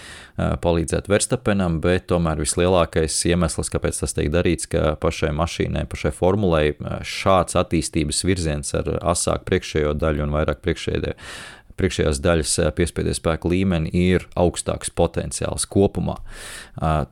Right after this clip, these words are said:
tas, vai Peres varēs pielāgoties tai, tas būs cits jautājums. Mēs redzēsim sezonas turpinājumā, vēl viņam viss iespējas to ir izdarīt. Ā, nu, un, ā, pēdējais, kas man ir,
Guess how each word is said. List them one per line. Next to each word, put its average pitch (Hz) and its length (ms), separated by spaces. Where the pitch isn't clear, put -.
tas, 98 240
vai 92 80
Peres 92 480
varēs 120 480
pielāgoties 120 800
tai, 101 240
tas 92 240
būs - 240
cits 101 240
jautājums. 98 400
Mēs 82 220
redzēsim 80 420
sezonas 80 480
turpinājumā, 76 640
vēl 80 240
viņam 71 320
viss 76 240
iespējas - 400
to 76 80
ir 76 160
izdarīt. - 400
Ā, 85 320
nu, 156 220
un, 180 100
ā, 156 80
pēdējais, 139 400
kas - 240
man 113 160
ir, 107 160